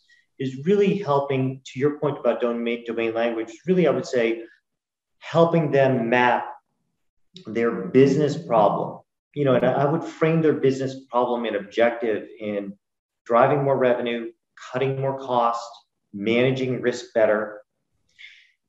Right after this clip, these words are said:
driving that business desire and objective in whatever industry and field they, they have, and helping them understand that,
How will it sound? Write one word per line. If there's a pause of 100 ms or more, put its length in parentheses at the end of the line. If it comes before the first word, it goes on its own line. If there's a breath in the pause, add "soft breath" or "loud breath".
(100)
driving
that
business
desire
and
objective
in
whatever
industry
and
field
they, (160)
they
have, (320)
and
helping
them
understand
that,